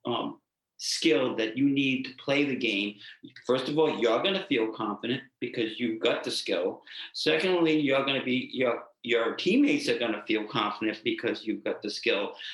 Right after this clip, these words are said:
So I think skill, teaching skill, keeping it simple,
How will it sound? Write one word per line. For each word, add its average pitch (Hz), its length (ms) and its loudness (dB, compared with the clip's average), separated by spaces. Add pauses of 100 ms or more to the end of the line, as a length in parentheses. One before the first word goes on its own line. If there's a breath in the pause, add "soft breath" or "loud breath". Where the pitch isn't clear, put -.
(100)
So 127 400 0 (280 loud breath)
I 135 80 0
think - 220 0
skill, 208 760 0 (180)
teaching 202 360 0
skill, 143 600 2 (200)
keeping 208 360 2
it 196 120 0
simple, 123 760 0